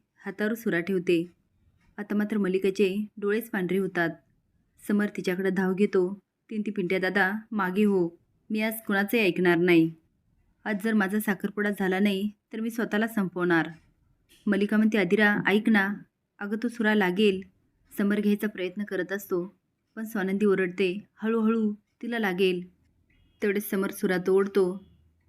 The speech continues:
पण आदिरा मात्र स्वतःचा हात कापते. पण हे काही समर बघत नाही. तो सुरा बाजूला ठेवत असतो आणि तेवढ्यात आदिरा कोसळते. तिला लागलेलं बघून एकच गोंधळ उडतो. मल्लिका म्हणते, "आदिरा," आणि मोठ्याने रडायला लागते.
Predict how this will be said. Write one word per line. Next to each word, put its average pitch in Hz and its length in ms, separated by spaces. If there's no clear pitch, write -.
पण 208 120
आदिरा 175 300
मात्र 190 360
स्वतःचा 220 460
हात 220 100
कापते. 175 440
पण 220 100
हे 226 100
काही 233 140
समर 190 280
बघत 180 320
नाही. 175 240
तो 220 60
सुरा 208 240
बाजूला 185 340
ठेवत 202 360
असतो 196 540
आणि 202 140
तेवढ्यात 185 380
आदिरा 202 320
कोसळते. 175 760
तिला 196 160
लागलेलं 180 400
बघून 190 320
एकच 233 300
गोंधळ 185 240
उडतो. 175 520
मल्लिका 208 300
म्हणते, 220 220
"आदिरा," 196 400
आणि 214 140
मोठ्याने 214 380
रडायला 175 280
लागते. 175 440